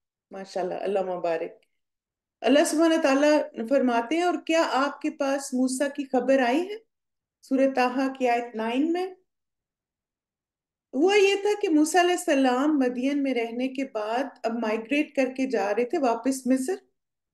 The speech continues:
तो मूसा अलैहिस्सलाम ने आग देखी, फिर उन्होंने कहा कि वो जाकर देखते हैं, यानी उनके घर वाले भी उनके साथ थे। उन्होंने कहा कि वो जाके देखते हैं कि क्या है ना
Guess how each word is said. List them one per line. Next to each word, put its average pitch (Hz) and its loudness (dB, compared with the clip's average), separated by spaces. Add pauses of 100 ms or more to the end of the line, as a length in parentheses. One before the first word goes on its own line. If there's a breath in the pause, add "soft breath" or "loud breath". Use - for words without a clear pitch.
(540)
तो 262 -2
मूसा 320 4
अलैहिस्सलाम 339 4
ने 330 4
आग 262 2
देखी, 359 -4 (1000)
फिर 370 2
उन्होंने 392 0
कहा 359 0
कि 339 -2
वो 262 -4
जाकर 269 0
देखते 254 -6
हैं, 359 -4
यानी 302 0
उनके 277 -4
घर 247 0
वाले 247 -2
भी 262 -2
उनके 254 -6
साथ 233 -6
थे। 285 -6
उन्होंने 269 0
कहा 269 -2
कि 269 -10
वो 254 -6
जाके 226 -6
देखते 240 -4
हैं 277 -2
कि 262 -4
क्या 247 0
है 214 -2
ना 330 -6